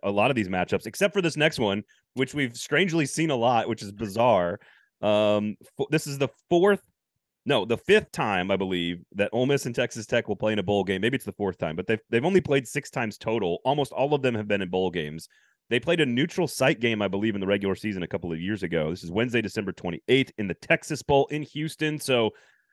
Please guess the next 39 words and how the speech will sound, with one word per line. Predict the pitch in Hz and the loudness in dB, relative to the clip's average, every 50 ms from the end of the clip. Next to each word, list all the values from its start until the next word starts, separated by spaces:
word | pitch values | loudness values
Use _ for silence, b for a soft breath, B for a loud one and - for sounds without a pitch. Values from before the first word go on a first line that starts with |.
| b b _ _ _ - | b b _ _ _ -6
uh, | 113 123 - | -6 -6 -4
you | 135 139 | -4 -2
know, | 117 | -2
Lubbock's | 107 107 135 165 185 180 - - - _ _ 87 80 | 0 0 0 2 0 0 -4 -4 -16 _ _ -18 -8
really | 82 104 120 143 151 139 135 | -4 -2 0 2 0 0 -2
far. | - 117 117 127 139 147 160 147 - | 0 2 4 4 4 4 2 0 -2
I | - | -4
think | 110 135 127 113 | -4 -4 -4 -2
your, | 113 110 104 | -2 -4 0
your | 113 117 110 | 0 -2 -2
thought | - - 120 123 135 139 | 2 4 6 6 6 6
is | 131 110 98 113 | 6 4 4 2
like, | 101 - | 0 0
"Oh, | - 165 165 143 | 2 2 2 4
maybe | 127 139 147 143 127 113 | 4 2 2 4 2 2
a | - - _ _ | 2 0 _ _
crowd | - 131 131 143 151 139 | -4 0 2 2 2 2
advantage | 117 110 120 110 101 98 90 - - | 2 0 0 2 2 0 -4 -4 -10
for, | 104 101 92 87 85 _ _ _ _ _ _ _ _ _ _ _ _ _ _ _ _ - | -4 -2 -2 -2 -4 _ _ _ _ _ _ _ _ _ _ _ _ _ _ _ _ -4
for | 110 104 | -4 -2
Texas | 95 - 143 127 - 127 - | 0 0 -2 -2 -2 -8 -2
Tech." | - 156 139 - | 2 2 2 2
But | - 123 | 2 0
I | 127 | 2
think | - 180 135 123 | 2 0 0 4
Lubbock, | 123 127 147 160 - - 113 - - | 2 4 4 4 0 -2 -8 -8 0
like, | 101 107 101 - _ _ _ - | 0 0 0 0 _ _ _ -16
I | - - _ - - | -16 -14 _ -4 0
haven't | 143 156 147 127 - | 0 2 0 0 -6
checked, | - 156 151 135 - | 0 0 0 0 0
but | 123 107 | -2 0
Lubbock | 123 151 143 - 120 | 2 0 0 0 0
might | 113 123 127 - | 0 0 0 0
be | 127 113 | -4 -4
farther | - 113 110 107 95 107 95 | 0 2 2 2 2 2 0
away | 90 85 82 - - - - - 156 - 143 - - - - - - - _ _ - | 0 0 0 -2 -4 -8 -8 -8 -6 -6 -6 -6 -6 -8 -10 -6 -8 -8 _ _ -4
<laughs> | 196 - - _ - - - - - - - _ _ - 339 - 240 - - - - - | -4 -4 -4 _ -6 -6 -6 -4 -10 -10 -10 _ _ -10 -10 -10 -8 -10 -10 -10 -4 -2
than | 139 139 143 | 0 2 2
Oxford. | 139 147 131 - - 113 85 87 | 2 2 0 -2 -6 -6 -6 -8